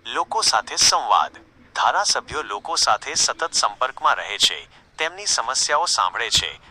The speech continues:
અને તેના નિવારણ માટે પ્રયાસ કરે છે. તેઓ જનતાના અભિપ્રાયને વિધાનસભામાં રજૂ કરે છે અને સરકારને લોકોના વિચારોથી વાકેફ કરે છે.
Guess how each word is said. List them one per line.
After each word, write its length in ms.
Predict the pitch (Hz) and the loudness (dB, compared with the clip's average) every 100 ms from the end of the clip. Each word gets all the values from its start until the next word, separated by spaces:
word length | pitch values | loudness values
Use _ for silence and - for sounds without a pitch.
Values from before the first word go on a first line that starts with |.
| - | -8
અને 160 | 139 170 | -6 -6
તેના 320 | 143 139 165 | -4 -2 -2
નિવારણ 480 | 120 101 110 131 170 | -2 2 2 4 2
માટે 300 | 135 101 156 | 2 0 -2
પ્રયાસ 380 | - 117 139 196 214 | -4 0 2 2 0
કરે 180 | 87 85 | 0 0
છે. 180 | 160 196 214 113 - | 0 2 -2 -4 -8
તેઓ 200 | 175 202 | -6 -4
જનતાના 520 | - 113 110 151 175 | -2 -2 0 0 0
અભિપ્રાયને 720 | 190 101 - 170 156 156 170 | -2 -4 -6 -4 0 0 -2
વિધાનસભામાં 840 | 147 98 104 151 165 127 120 156 151 | -10 -6 -2 0 0 0 2 2 2
રજૂ 260 | 98 - | 0 -4
કરે 260 | 139 95 87 | -4 -4 2
છે 300 | - 87 - - - | 2 2 -6 -20 -4
અને 160 | 151 180 | -2 0
સરકારને 600 | - 120 117 160 175 196 | 0 0 2 2 2 -2
લોકોના 500 | 113 98 - 160 170 | -6 -8 -4 0 0
વિચારોથી 560 | 95 90 127 147 151 190 | 0 2 4 2 -2 0
વાકેફ 420 | 95 90 139 - | 2 2 -4 -4
કરે 240 | - 85 | -4 0
છે. 340 | - 85 80 | 2 0 -4